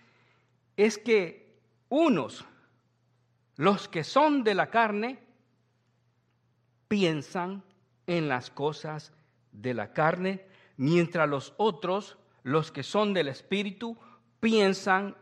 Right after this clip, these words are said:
en las cosas del Espíritu. La palabra o el verbo pensar que Pablo usa en este versículo es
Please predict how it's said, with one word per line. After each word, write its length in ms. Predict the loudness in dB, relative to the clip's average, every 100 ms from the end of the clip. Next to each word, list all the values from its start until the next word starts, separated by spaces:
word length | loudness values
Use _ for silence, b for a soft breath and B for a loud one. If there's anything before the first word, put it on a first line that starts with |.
| -2
en 380 | 0 0 -2 -10 b b b
las 300 | -4 -2 -2
cosas 560 | -6 -6 -2 -4 -4 -10 b b b
del 300 | -4 -4 -4
Espíritu. 680 | -10 -8 -4 -4 -4 -12 -20 _ _ _ _ _ _ _ _ _ -4
La 160 | -2
palabra 640 | 2 6 8 8 8 8 8
o 80 |
el 80 | 6
verbo 580 | 4 2 4 0 0 2
pensar 680 | 4 4 0 2 4 4 0
que 100 | -8
Pablo 640 | 2 6 6 4 -4 -6 b b b
usa 380 | 0 2 2 -2
en 120 | -2
este 280 | -6 -2 -2
versículo 760 | -2 -6 -8 -6 -2 0 0 2
es 380 | 2 2 -10